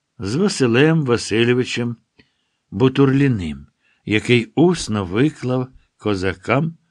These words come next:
запропоновані царем умови. Вісімнадцятого січня тисяча шістсот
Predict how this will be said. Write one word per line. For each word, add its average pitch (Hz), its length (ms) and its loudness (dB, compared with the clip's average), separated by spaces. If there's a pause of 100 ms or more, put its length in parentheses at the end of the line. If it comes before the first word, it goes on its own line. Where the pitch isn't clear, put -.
(140)
запропоновані 113 1200 -6
царем 98 560 -8
умови. 78 520 -14 (920)
Вісімнадцятого 156 800 0
січня 95 600 -8
тисяча 123 640 -2
шістсот 123 580 -6